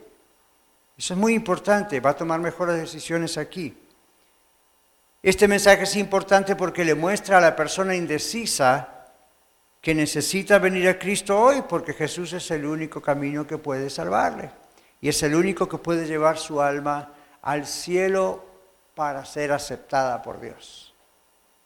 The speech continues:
Es algo que ya queda decretado aquí en la tierra en el momento que, como puede ser ahora, usted se arrepiente y dice, "Yo confieso que soy pecador",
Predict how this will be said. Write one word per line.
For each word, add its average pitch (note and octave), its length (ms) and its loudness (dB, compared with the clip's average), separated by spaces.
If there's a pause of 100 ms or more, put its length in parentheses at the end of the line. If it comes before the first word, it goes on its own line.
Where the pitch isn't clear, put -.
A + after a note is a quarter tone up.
(140)
Es C#3 140 -8
algo D#3+ 240 2
que D3 140 -4
ya D3 180 0
queda F#3 300 4
decretado E3+ 600 -2
aquí E3 240 -4
en E3 80 -2
la D3+ 120 -4
tierra F#3+ 380 0
en E3 100 -2
el C#3+ 140 -6
momento G3+ 720 -4
que, E3+ 140 -14
como C#3 260 -6
puede F3+ 300 -4
ser F#3 240 -8
ahora, C3 540 -4 (340)
usted D#3+ 340 -6
se E3 140 -8
arrepiente D3+ 640 -6
y D3+ 40 -8
dice, C#3+ 260 -8
"Yo C3 200 -8
confieso F#3 640 -2
que G#3 80 -8
soy F#3 200 -8
pecador", D#3+ 580 -4